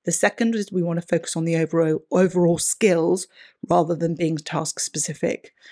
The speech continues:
The third is we want to be creative in how our children are able to demonstrate these skills. The fourth is we want to involve our children and create their own ladder. And the fifth is remember the growth mindset, the ethos and the philosophy around that.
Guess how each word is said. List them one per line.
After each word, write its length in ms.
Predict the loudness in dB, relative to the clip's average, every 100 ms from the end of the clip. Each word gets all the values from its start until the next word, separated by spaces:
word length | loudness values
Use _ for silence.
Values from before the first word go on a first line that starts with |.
| -20 _ -2
The 100 | -2
third 360 | 4 4 4
is 140 | 2 -2
we 80 | 0
want 220 | 0 -2
to 80 | -6
be 100 | -6
creative 520 | -4 -2 0 -2 -4
in 120 | -4
how 560 | -4 -2 0 0 -2 -4
our 140 | -6
children 420 | -4 -2 -2 -2 -2
are 100 | -2
able 180 | -4
to 140 | -6 -6
demonstrate 560 | -4 -4 -4 -6 -6
these 180 | -6 -6
skills. 540 | -4 -4 -4 -4 -8 -10 _ -20 -20 _ -10
The 80 |
fourth 560 | -4 6 10 10 6 2
is 300 | 0 2 0 -4
we 140 | -2
want 160 | 0 2
to 60 |
involve 400 | 2 2 0 0
our 140 | -2 -4
children 580 | 0 0 0 0 0 -2
and 160 | -4 -6
create 340 | -2 0 0 -4
their 260 | -4 -2 0
own 220 | -2 0
ladder. 420 | -2 0 0 0 -8 _ _ _ _
And 100 | -2
the 60 | 2
fifth 260 | 0 0
is 160 | -2 -2
remember 600 | 0 0 -2 -2 -4 -4 -8
the 140 | -6
growth 340 | -2 -2 -2
mindset, 600 | -4 -2 -2 -4 -6 -4
the 200 | -6 -4 -4
ethos 420 | -4 -6 -8 -8
and 80 | -8
the 40 |
philosophy 540 | -4 -4 -4 -6 -4
around 360 | -2 0 0 -2
that. 380 | -4 -4 -6